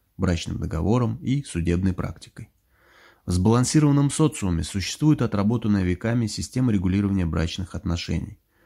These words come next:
Основная цель регулирования — противодействие возникновению сексуального рынка внутри семьи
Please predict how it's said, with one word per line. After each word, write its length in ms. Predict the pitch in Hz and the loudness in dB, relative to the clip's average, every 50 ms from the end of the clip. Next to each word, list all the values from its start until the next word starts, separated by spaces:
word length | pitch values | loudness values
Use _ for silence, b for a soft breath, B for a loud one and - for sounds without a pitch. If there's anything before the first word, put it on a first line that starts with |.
| b b b b b | b b b b b
Основная 480 | 85 85 - 98 95 98 101 98 95 | -6 -4 0 2 4 4 4 4 2
цель 340 | - - 120 110 104 104 - - | 2 0 2 2 2 0 -2 -2
регулирования — 680 | 104 104 92 104 107 131 147 113 90 82 80 78 76 | -2 2 4 4 4 4 4 2 0 0 -2 -4 -6
противодействие 800 | - - 90 80 87 85 85 87 95 113 127 - - - 117 110 | -6 -6 -4 -2 0 0 0 2 2 0 0 -2 -4 -2 -2 0
возникновению 720 | 110 107 104 107 104 104 - 104 104 104 104 101 101 98 | 2 2 2 2 0 0 0 0 2 2 2 2 0 -2
сексуального 640 | 95 - - - - - 87 87 87 85 85 82 80 82 | -4 -8 -14 -12 -8 -4 -2 -2 0 0 0 -2 -2 -2
рынка 300 | 92 107 117 - 104 101 | -2 -4 -4 -4 -2 -2
внутри 300 | 98 90 85 - 90 85 | -2 -2 -2 -4 -6 -6
семьи 440 | - - 87 85 82 78 85 - | -4 -2 -2 0 0 -2 -4 -10